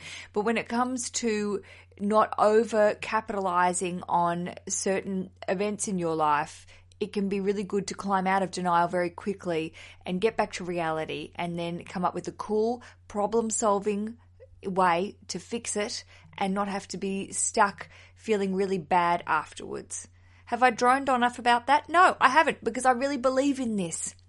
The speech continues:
Again, as I said, the guide to getting hitched, you can go to my website, get it for free. I wrote a book a couple of years ago. It is jam-packed full of this sort of information, and it's absolutely free. Just sign up to my mailing list.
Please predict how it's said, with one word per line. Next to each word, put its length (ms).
Again, 360
as 180
I 100
said, 380
the 80
guide 360
to 80
getting 280
hitched, 420
you 100
can 120
go 120
to 80
my 160
website, 520
get 120
it 120
for 100
free. 400
I 60
wrote 200
a 60
book 200
a 20
couple 260
of 80
years 220
ago. 320
It 200
is 180
jam-packed 640
full 240
of 160
this 180
sort 220
of 100
information, 800
and 80
it's 200
absolutely 500
free. 260
Just 200
sign 180
up 140
to 80
my 80
mailing 360
list. 300